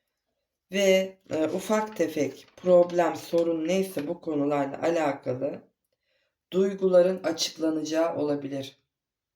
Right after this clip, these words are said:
Hayatınızda bir kişi varsa duygular açıklanacak olabilir, bir araya gelinecek olabilir ve problem olarak gördüğünüz şeylerin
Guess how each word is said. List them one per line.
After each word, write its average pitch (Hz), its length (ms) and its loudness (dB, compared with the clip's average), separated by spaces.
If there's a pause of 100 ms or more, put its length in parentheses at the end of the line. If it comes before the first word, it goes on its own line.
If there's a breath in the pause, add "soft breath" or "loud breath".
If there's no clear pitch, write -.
(560)
Hayatınızda 160 800 2
bir 156 160 -8
kişi - 300 -4
varsa 151 540 -6 (800)
duygular 165 500 2
açıklanacak 151 920 -6
olabilir, 165 600 -6 (120)
bir 156 120 0
araya 147 460 0
gelinecek 131 760 -4
olabilir 156 560 -6 (680)
ve 180 380 2 (920)
problem 180 600 2
olarak 143 500 0
gördüğünüz 156 540 0
şeylerin 165 680 -4